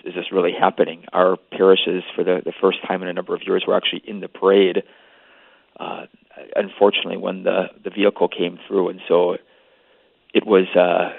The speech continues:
any number of emotions. We had just in our group sixteen people that took on injuries of, of different levels of, of severity, and one of the priests that I'm with was, uh, one, one of the injured. Uh, the car was just on the other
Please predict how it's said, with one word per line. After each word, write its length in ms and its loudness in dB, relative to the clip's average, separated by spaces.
any 120 -6
number 220 -2
of 60 -10
emotions. 560 -2
We 140 -2
had 260 0
just 220 -18
in 60 -6
our 160 0
group 240 -8
sixteen 360 -10
people 320 -6
that 240 -10
took 200 -4
on 440 -2
injuries 400 -6
of, 160 -4
of 100 -12
different 280 0
levels 360 2
of, 140 -2
of 140 -10
severity, 560 -4
and 320 -20
one 120 0
of 60 6
the 60 0
priests 340 -2
that 100 -6
I'm 140 -8
with 180 -4
was, 220 -4
uh, 140 -4
one, 180 -4
one 200 2
of 80 -2
the 60 -4
injured. 460 -4
Uh, 100 -14
the 80 -2
car 360 6
was 120 -20
just 140 -10
on 120 -10
the 60 2
other 140 6